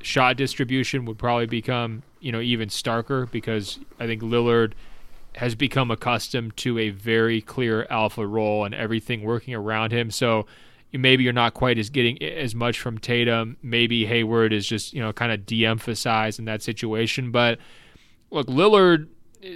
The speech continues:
the knocks on him at this point of his career are largely attributable to his teammates, right? They get swept and everybody says, "Oh, look, he couldn't handle being doubled." Well, it's like, you, you wouldn't be able to handle getting doubled either if Al-Farouq Aminu and Harkless are the,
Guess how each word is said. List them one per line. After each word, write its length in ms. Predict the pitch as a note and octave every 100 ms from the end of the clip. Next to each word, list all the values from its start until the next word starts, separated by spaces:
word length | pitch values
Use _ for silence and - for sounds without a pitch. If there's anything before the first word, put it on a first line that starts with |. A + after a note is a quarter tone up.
| F3
the 160 | D3
knocks 360 | C3+ D3+ G3 -
on 120 | D3+
him 180 | D3 C#3+
at 140 | B2
this 120 | C#3
point 240 | - - B2+
of 60 |
his 180 | A#2+ A#2+
career 400 | - - C3+ B2+
are 200 | B2 B2
largely 500 | A#2 A#2 D3+ B2+ C3
attributable 640 | C3 - C3 B2 A2+ A#2 A2
to 180 | - A#2
his 120 | G#2
teammates, 540 | - B2+ G2 G2 -
right? 240 | G#2 G#2+ A2+
They 140 | A#2
get 200 | B2 C#3
swept 440 | - C#3 C#3+ C3+ C#3
and 80 |
everybody 360 | C3 B2+ C3 B2+
says, 240 | - C3
"Oh, 360 | C#3 D3+ D#3 D#3
look, 320 | D#3 D#3+ C#3+
he 80 | D3
couldn't 280 | D3 D#3 C3+
handle 240 | C#3+ C#3+
being 300 | B2+ C#3 C3+
doubled." 440 | A#2+ D3 C3 A2 -
Well, 120 | A#2+
it's 140 | A#2+
like, 220 | C#3 A#2+ - - - _ _ _ _
you, 260 | A3 G#3+ B3+
you 180 | G#3+ C#4+
wouldn't 260 | A#3 F#3
be 80 | D3
able 160 | D3+ C#3+
to 80 |
handle 260 | C3 C#3+ C3
getting 320 | A2+ C3+ B2+
doubled 320 | B2+ B2 A#2+ -
either 440 | D3 B2+ A2 G#2
if 160 | A#2 B2+
Al-Farouq 540 | C3+ C#3 - C#3+ C3
Aminu 640 | B2+ A#2 A#2+ A#2+ A#2+ A#2
and 120 | A2
Harkless 580 | G2+ A#2+ A#2 B2 A2+ G#2
are 140 | A2+ A2
the, 200 | A2+